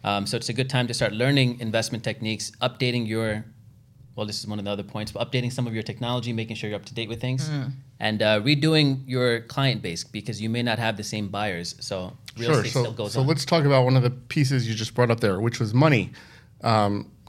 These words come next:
Speaker 3: getting money is sometimes harder to do,
Speaker 1: Mm-hmm.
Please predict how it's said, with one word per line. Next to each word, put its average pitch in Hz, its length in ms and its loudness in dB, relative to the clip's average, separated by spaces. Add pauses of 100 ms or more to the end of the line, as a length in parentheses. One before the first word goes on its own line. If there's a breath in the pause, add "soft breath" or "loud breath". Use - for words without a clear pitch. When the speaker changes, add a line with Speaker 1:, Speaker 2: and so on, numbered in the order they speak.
Speaker 3:
getting 135 280 8
money 131 280 8
is 131 180 -2
sometimes 120 460 2
harder 143 460 4
to 123 160 -2
do, 104 420 0
Speaker 1:
Mm-hmm. 107 220 -4